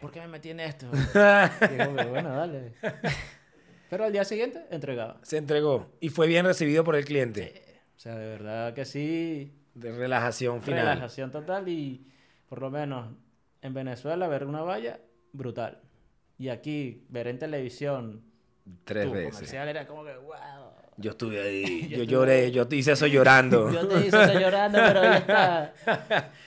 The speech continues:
Speaker 2: Pasaste entonces a colaborar con la
Speaker 1: Colaborar.
Speaker 2: empresa de tu hermano.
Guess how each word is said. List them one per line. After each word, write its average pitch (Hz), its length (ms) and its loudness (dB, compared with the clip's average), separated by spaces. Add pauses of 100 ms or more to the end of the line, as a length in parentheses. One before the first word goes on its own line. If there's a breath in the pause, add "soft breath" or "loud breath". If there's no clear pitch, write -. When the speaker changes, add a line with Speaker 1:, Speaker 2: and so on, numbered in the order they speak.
(300 loud breath)
Speaker 2:
Pasaste 160 380 4
entonces 190 380 4
a 196 120 6
colaborar 156 680 8
con - 80 -12
la 139 360 -4
Speaker 1:
Colaborar. 135 60 2
Speaker 2:
empresa 139 320 4
de 156 100 4
tu 139 80 0
hermano. 120 520 -2